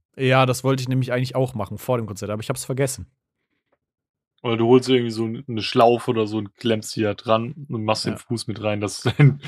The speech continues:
Speaker 2: <laughs> so wie bei so einem Snowboard kannst du es auch machen, dass es, wenn du mal vom Snowboard fällst irgendwie, dass das Board halt nicht komplett in die Walerei fliegt, sondern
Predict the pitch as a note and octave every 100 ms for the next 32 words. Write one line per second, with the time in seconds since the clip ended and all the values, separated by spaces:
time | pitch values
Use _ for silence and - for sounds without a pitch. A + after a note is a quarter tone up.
0 | - - - - C3+ D#3+ D#3+ D3+ C#3 B2+
1 | - C3+ C#3 B2 A2+ A#2 A#2 A2+ C#3 B2
2 | A2+ A2+ G#2+ G#2+ A2+ G2+ - A#2 A#2+ A#2+
3 | A2+ A#2 G#2+ B2+ B2+ A#2+ - C3+ D3 C#3+
4 | C3+ C3 C3 _ _ _ _ _ - A#2
5 | - - B2+ B2 B2 A#2+ A2+ - - A#2+
6 | A#2 A#2+ B2 A2+ A2+ A2+ A2 A#2 C3+ C#3
7 | C3 A#2+ B2 A#2 B2